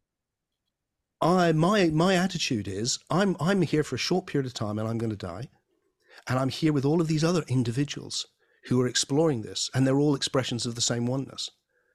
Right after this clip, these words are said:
And anything I can do which might help, sometimes it seems to,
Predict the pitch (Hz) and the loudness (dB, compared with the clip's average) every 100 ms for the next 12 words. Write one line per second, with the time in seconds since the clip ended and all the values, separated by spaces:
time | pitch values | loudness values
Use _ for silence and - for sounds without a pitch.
0 | _ _ _ _ _ _ _ - 139 143 | _ _ _ _ _ _ _ -6 -4 -2
1 | 190 226 262 - 180 156 165 185 190 180 | -2 0 0 0 -2 0 -2 -2 -2 -2
2 | 151 95 - 131 123 - 139 147 - 127 | -2 -4 -10 -6 -4 0 0 0 -2 -6
3 | 123 - _ _ _ _ - _ - - | -6 -14 _ _ _ _ -20 _ -6 -4
4 | 123 123 120 - - 113 107 - 131 | -2 -4 -4 -2 -2 -2 -4 -6 -10